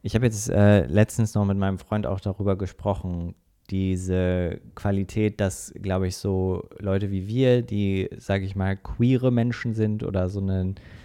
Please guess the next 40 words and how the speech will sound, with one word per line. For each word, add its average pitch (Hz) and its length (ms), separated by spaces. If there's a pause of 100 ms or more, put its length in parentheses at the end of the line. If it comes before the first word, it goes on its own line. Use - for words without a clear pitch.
(260)
ähm, 95 560
Bezug - 440
haben, 104 560 (240)
dass 98 160
es 107 140
da 113 140
auch 123 180
einfach, 107 340 (300)
find 113 220
ich, - 240
oft, - 480 (680)
äh, 101 400
einfach 123 300
diese 110 240
schlichte 117 480
Nachvollziehbarkeit 98 1400
auch 90 160
manchmal 90 420
ist. - 340
Also, 92 200
dass 92 220
du 104 340 (500)
in 107 160
deiner, 98 400
sei 104 120
es 104 80
jetzt 104 140
in 101 80
deiner 95 220
Ursprungsfamilie 110 1080
oder 92 180
in 90 80
deinem 92 180
Freundeskreis 107 800
oder 98 180
so, 98 280
dass 95 180
du - 80
einfach 98 300
maximal, 98 920